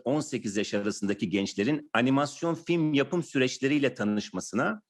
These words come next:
yani stop motion tekniğini kullanarak kısa filmler üretmelerine olanak sağladı.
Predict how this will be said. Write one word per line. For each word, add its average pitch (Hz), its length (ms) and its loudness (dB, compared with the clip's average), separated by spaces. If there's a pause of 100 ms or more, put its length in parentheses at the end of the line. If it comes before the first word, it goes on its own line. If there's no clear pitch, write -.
(320)
yani 82 180 -2
stop 185 300 -2
motion 117 440 2
tekniğini 117 420 0
kullanarak 143 680 2 (240)
kısa 175 260 -2
filmler 156 560 2
üretmelerine 117 840 0
olanak 82 360 -2
sağladı. 71 500 -2